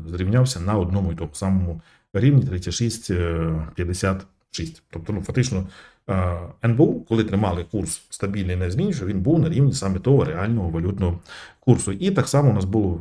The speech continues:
весь цей період дві тисячі восьмий, дві тисячі десятий, тобто історично можна подивитися, як вони суть-, е, змінювалися.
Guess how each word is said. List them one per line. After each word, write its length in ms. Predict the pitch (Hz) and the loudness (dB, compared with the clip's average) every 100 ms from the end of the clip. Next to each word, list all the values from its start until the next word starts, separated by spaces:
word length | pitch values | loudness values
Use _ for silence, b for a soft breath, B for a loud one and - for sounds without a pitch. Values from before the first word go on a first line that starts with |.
| 87 | -2
весь 200 | 104 98 | -2 -2
цей 100 | 87 | -6
період 280 | 95 90 85 | -4 -2 -4
дві 80 | |
тисячі 380 | 85 92 85 - | -4 -6 -4 2
восьмий, 340 | 151 170 147 123 | 2 4 2 0
дві 140 | 110 | 0
тисячі 520 | 120 120 - 110 104 B B B | 0 -2 -4 -2 -2 B B B
десятий, 400 | 107 110 98 95 95 | -2 -2 -2 -4 -6
тобто 200 | 95 95 | -6 -4
історично 420 | - 98 95 92 | -4 -4 -2 -2
можна 220 | 92 90 | 0 -2
подивитися, 520 | 87 92 92 85 - | -2 -2 -2 -4 -4
як 160 | 87 90 b b b - | -4 -6 b b b -2
вони 180 | 104 | 0
суть-, 320 | 98 101 95 - | 0 -2 -4 -2
е, 160 | 101 | -2
змінювалися. 920 | 101 110 101 95 95 95 95 95 82 | 0 2 2 2 2 0 0 0 -2